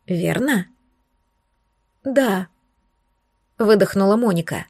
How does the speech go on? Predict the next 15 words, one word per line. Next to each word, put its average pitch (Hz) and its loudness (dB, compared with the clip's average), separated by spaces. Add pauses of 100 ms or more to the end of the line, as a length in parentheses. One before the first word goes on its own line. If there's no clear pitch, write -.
(720)
И 208 0
голос 277 2
её 214 2
был 196 2
такой, 185 0 (560)
не 190 0
совсем 240 0
обычный. 202 -2 (680)
Не - 4
выдержав, 247 4
я 208 6
искоса 233 2
глянула 226 2
на 185 0
неё. 190 0